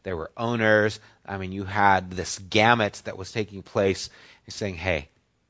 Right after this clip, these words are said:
there should be no status in these areas."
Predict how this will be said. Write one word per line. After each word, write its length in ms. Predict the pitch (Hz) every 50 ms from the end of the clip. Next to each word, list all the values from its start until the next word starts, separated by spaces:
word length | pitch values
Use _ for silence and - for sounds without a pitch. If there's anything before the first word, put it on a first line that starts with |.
| _ _ _ _ _ _ _ _
there 100 | - 107
should 280 | 98 - - 120 98 87
be 140 | 92 101 98
no 520 | 95 98 107 117 123 123 120 113 113 107 - _ _ _ _ _ _ _ _ _ _ _ _ _ _ _ _ _ _ _ _
status 1000 | - - - - - - 143 120 123 117 101 85 - - - - - - - _ _ _ _ _ _
in 220 | 117 107 98 92
these 360 | 87 95 98 95 95 90 -
areas." 720 | - - 92 87 78 73 69 69 71 - - - - -